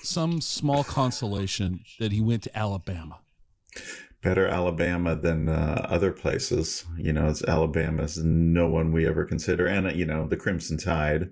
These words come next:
Speaker 2: uh, you know, a huge, you know, is, is there a more renowned football program in the U S? Probably not.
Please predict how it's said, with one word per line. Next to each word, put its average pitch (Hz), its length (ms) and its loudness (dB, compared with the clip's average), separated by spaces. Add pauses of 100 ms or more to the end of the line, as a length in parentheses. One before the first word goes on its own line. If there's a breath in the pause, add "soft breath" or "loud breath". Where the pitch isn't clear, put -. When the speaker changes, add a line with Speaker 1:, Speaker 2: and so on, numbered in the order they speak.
(640 loud breath)
Speaker 2:
uh, 73 340 -6
you 80 120 2
know, 71 160 0
a 73 60 0
huge, - 920 -2 (1500)
you - 160 -2
know, - 460 -6 (300)
is, - 460 -4
is 85 300 0
there 82 280 4
a 80 200 2
more 82 760 2
renowned 80 760 0
football 80 380 -2
program 80 440 0
in 78 80 0
the 78 100 0
U 78 140 2
S? 82 120 -2
Probably 82 580 0
not. 117 300 2